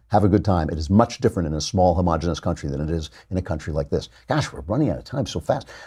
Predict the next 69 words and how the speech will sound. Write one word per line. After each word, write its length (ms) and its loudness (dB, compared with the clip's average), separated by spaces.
Uh, 300 8
hi, 220 6
Supreme, 380 4
from 240 6
Lynn, 380 8
Line, 600 4
L 400 6
Y 260 6
N 180 2
E. 220 0
"Hi, 180 6
Supreme 320 4
Oracle 280 4
Klavan 380 6
with 120 4
no 160 6
E's. 300 4
I 60 10
read 240 6
your 80 6
book, 280 4
The 80 -2
Great 260 4
Good 200 2
Thing, 340 4
and 140 4
loved 320 6
it. 200 2
You 100 2
fell 260 4
in 80 4
love 160 6
with 120 2
your 120 6
wife 300 6
instantly. 560 2
You 100 0
saw 260 6
her, 160 2
and 120 4
that 120 2
was 140 0
it. 100 6
How 160 6
has 120 4
this 160 -2
lasted 400 4
<laughs> 60 -2
until 200 2
now? 380 6
Isn't 220 6
love 260 6
at 100 2
first 300 4
sight 240 4
quite 220 0
shallow?" 340 6
First 220 2
of 60 4
all, 220 6
I'll 180 2
go 160 6
home 160 4
and 80 2
see 100 -2
if 100 -2
she's 120 -10
still 120 -2
there. 180 6